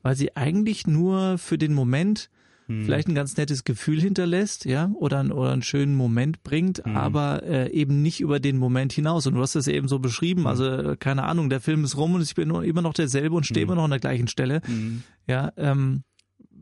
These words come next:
Speaker 1: hab ich, hab ich so, äh, im Vorfeld gedacht, vielleicht ist es einfach, ähm, ja, dass es, dass es eigentlich nur noch der Moment ist, der zählt
Speaker 2: Mhm.
Speaker 1: und man hangelt sich so von einem Moment zum nächsten, man
Speaker 2: Mhm.
Speaker 1: lebt, äh, vom nächsten Moment in den nächsten,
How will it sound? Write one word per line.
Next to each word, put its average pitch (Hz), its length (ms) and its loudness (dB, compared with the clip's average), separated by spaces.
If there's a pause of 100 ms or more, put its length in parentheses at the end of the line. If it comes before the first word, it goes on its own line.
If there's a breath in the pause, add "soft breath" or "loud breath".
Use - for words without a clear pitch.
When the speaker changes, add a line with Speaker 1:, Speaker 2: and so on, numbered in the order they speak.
(580)
Speaker 1:
hab 147 160 -4
ich, 180 220 -4
hab 147 220 -4
ich 214 160 -2
so, 175 220 2
äh, 165 200 2
im 165 140 0
Vorfeld 185 380 0
gedacht, 151 260 -2
vielleicht 147 340 -2
ist 180 140 -2
es 175 160 -2
einfach, 156 480 -2 (640 loud breath)
ähm, 143 360 2
ja, 160 240 0
dass 120 200 -2
es, - 300 -4
dass 127 200 -2
es 147 100 -2
eigentlich 143 260 2
nur 185 100 4
noch 185 200 0
der 147 240 0
Moment 147 500 2
ist, - 300 -4
der 120 140 0
zählt 135 560 -2 (280 loud breath)
Speaker 2:
Mhm. 110 100 -4
Speaker 1:
und 147 260 0
man 135 240 2
hangelt 190 280 2
sich 180 200 -2
so 165 140 0
von 139 240 -2
einem 190 420 2
Moment 151 460 2
zum 143 200 2
nächsten, 175 440 0
man 143 140 2
Speaker 2:
Mhm. 127 40 0
Speaker 1:
lebt, 165 360 -2
äh, 143 200 0
vom 139 220 0
nächsten 147 360 0
Moment 135 420 2
in 151 180 0
den 160 160 2
nächsten, 147 580 0